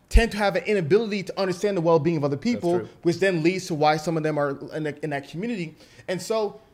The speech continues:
Speaker 1: to me, I realize that these guys are just low in the mating competency,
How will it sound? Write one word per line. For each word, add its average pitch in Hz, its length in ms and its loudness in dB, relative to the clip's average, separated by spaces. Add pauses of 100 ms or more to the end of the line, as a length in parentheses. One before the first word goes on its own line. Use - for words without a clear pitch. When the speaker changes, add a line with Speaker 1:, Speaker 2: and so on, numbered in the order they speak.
(120)
Speaker 1:
to 208 160 -2
me, 214 200 0
I 190 160 -2
realize 190 500 0
that 135 240 -4
these 208 280 -4
guys 196 540 -2
are 175 140 0
just 170 200 -10
low 160 380 0
in 180 160 -4
the 160 80 2
mating 156 380 -2
competency, 180 800 -4